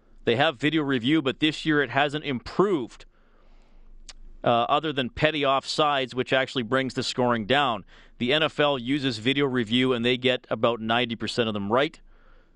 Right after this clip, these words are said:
That is from Chad. Candid Cal sa-, <laughs> Candid Cal says,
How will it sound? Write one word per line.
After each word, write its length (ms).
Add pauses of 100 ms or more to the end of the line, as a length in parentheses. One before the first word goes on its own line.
(140)
That 120
is 80
from 140
Chad. 500 (3000)
Candid 400
Cal 300
sa-, 300 (680)
<laughs> 800
Candid 360
Cal 260
says, 440